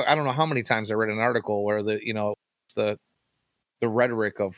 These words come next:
you know, "We're taking our time with him. We don't wanna rush him. We're taking our time." Well, can we get some kind of update? And there really wasn't one. So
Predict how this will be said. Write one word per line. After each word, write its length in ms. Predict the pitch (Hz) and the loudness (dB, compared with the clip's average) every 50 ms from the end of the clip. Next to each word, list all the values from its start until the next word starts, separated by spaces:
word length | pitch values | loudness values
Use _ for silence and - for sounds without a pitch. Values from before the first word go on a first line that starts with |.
| - | -4
you 80 | - 120 | -4 -2
know, 100 | 113 107 | -2 -2
"We're 140 | 107 117 113 | -2 -2 2
taking 300 | - - 127 120 127 123 | 4 4 4 4 2 0
our 80 | 110 104 | 0 0
time 280 | - 117 110 107 104 | 0 0 0 0 -2
with 120 | 92 90 101 | -4 -6 -6
him. 140 | 92 87 | -6 -6
We 80 | 98 98 | -4 -2
don't 140 | 107 113 113 | 0 0 0
wanna 160 | 110 110 104 | 0 -2 0
rush 260 | 104 107 104 101 - - | 0 0 0 -2 -4 -6
him. 140 | 92 98 | -10 -10
We're 100 | 98 92 | -8 -8
taking 300 | 92 - 113 107 104 110 | -6 -4 -2 -4 -2 -2
our 80 | 104 101 | -4 -4
time." 300 | - - 120 113 104 98 | -2 -2 -2 -2 -2 -2
Well, 240 | 113 131 143 151 143 - | 0 0 0 0 -2 -2
can 140 | - 156 143 | -2 0 0
we 80 | 143 | 0
get 160 | 143 147 - - | 0 0 -2 -2
some 140 | - 175 | -2 -2
kind 180 | - 170 160 143 | 2 2 2 2
of 80 | 113 - | 2 2
update? 440 | 113 143 147 - 175 180 175 - | 2 0 2 2 0 0 0 0
And 60 | - 120 | -2 -2
there 100 | 123 127 | -2 0
really 220 | 147 170 151 135 | 2 2 2 2
wasn't 400 | 120 117 123 123 120 110 113 104 | 2 4 2 2 2 0 -6 -8
one. 220 | 98 101 95 92 98 | -8 -8 -8 -8 -8
So 340 | - - 107 104 101 98 | -4 -2 -2 0 -2 -2